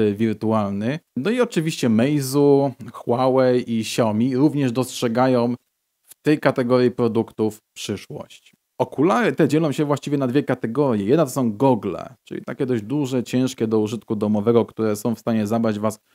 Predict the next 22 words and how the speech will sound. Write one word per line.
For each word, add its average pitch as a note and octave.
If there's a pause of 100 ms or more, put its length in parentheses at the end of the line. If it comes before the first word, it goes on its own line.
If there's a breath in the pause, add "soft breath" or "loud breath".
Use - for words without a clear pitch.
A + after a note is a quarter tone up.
(160)
w G#2+
zupełnie C3
inny G#2+
świat. A#2 (380)
No C3
i C3
druga C#3
kategoria, B2
w -
której A2
ja A#2+
uważam, A2+
że G#2
jest G2+
również, A2
e, G#2
duża A#2 (160)
przyszłość, B2
przede A#2+
wszystkim G#2
w F#2+
mainstreamie, B2